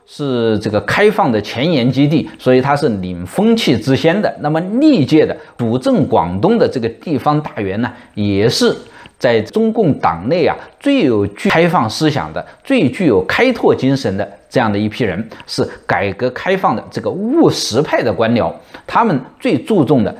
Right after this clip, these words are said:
是发展经济。而这个江泽民呢，虽然，虽然啊，还有这个党八股的气息，也是一个老官僚，但是跟习近平相比，那他可以说他在这个，在开放务实这一方面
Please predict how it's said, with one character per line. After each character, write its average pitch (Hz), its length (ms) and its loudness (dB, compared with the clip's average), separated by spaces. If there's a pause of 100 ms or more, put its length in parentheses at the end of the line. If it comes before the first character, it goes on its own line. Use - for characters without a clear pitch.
是 - 160 -6
发 123 200 0
展 82 220 -6
经 131 180 2
济。 131 260 -4 (160)
而 117 140 2
这 139 120 0
个 117 80 2
江 214 260 0
泽 196 120 0
民 120 180 -2
呢， 185 120 -2 (540)
虽 262 340 0
然， 123 220 2 (100)
虽 - 220 -2
然 117 200 0 (120)
啊， 107 240 -4
还 - 160 -4
有 135 180 2
这 120 140 -6
个 110 80 -2
党 92 300 -4
八 117 160 0
股 95 160 -8
的 107 120 -6
气 110 220 -4
息， - 220 -6
也 87 340 -2
是 151 140 2
一 - 20 4
个 117 120 2
老 82 140 0
官 135 200 0
僚， 101 300 -2
但 147 180 0
是 131 100 -4
跟 160 180 0
习 147 220 -4
近 214 200 0
平 117 220 2
相 180 240 2
比， 85 140 -8 (300)
那 120 140 -2
他 113 140 -4
可 127 160 -2
以 113 120 2
说 123 240 2 (140)
他 160 200 0
在 156 220 2
这 107 180 -2
个， 92 140 -6 (260)
在 120 140 2
开 233 340 2
放 175 300 2
务 208 320 0
实 151 360 -2
这 240 120 0
一 170 80 2
方 131 200 2
面 135 140 0